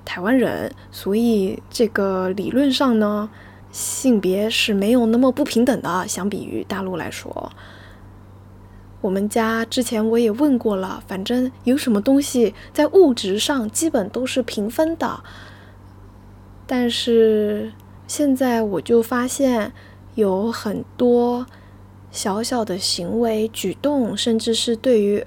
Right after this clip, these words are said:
儿女的期待，其实家长会隐隐约约的有一些不平等，但是这些不平等又不是说真的是，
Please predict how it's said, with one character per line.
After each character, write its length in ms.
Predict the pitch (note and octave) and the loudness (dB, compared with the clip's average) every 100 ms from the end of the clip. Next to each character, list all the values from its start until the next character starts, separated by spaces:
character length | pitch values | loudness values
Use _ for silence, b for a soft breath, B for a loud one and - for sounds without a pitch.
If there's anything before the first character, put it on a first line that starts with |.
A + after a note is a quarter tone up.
| - | -6
儿 180 | G#3 G#3+ | -4 0
女 340 | D4 D4 G3+ | 2 2 2
的 200 | G3+ - | -2 -6
期 260 | - - C#4 | -6 -4 -2
待， 420 | F4 E4 A#3+ - B B - | 0 0 -2 -8 B B -16
其 220 | - A#3 | -4 -2
实 260 | - B3 | 0 0
家 280 | A#3+ C4+ C4+ | 0 -2 -2
长 200 | C4+ G3 | -2 -4
会 360 | G3+ A#3+ A3+ - | 0 2 2 0
隐 180 | G#3+ A#3 | -2 -2
隐 240 | - C4 G#3+ | 2 2 2
约 160 | C4+ | 0
约 160 | D#4 F4+ | 0 0
的 220 | F4+ A#3+ | 0 0
有 240 | G#3 G#3+ - | 4 2 2
一 80 | D#4+ | 0
些 180 | - | 0
不 140 | E4 F4+ | 2 2
平 240 | - C4+ | 2 0
等， 180 | D4+ A#3 - A#2 B B B | 2 -2 -2 -6 B B B
但 180 | - C#4+ | -6 -4
是 160 | C#4 C#4+ | -2 -2
这 160 | F4 | 0
些 160 | D#4 D#4 D4+ - | 2 0 -2 -4
不 100 | D4+ | -6
平 220 | - A3 | 0 0
等 260 | A3+ G#3+ A3+ | 2 0 0
又 160 | F#4 | 0
不 180 | E4+ A3+ | 0 -2
是 220 | A#3 C4 | -2 -2
说 260 | B3 C4 B3+ | -2 0 0
真 220 | B3 D4+ | 0 -2
的 180 | C#4+ A3+ | 0 0
是， 380 | G#3+ B3 A#3 | 0 2 2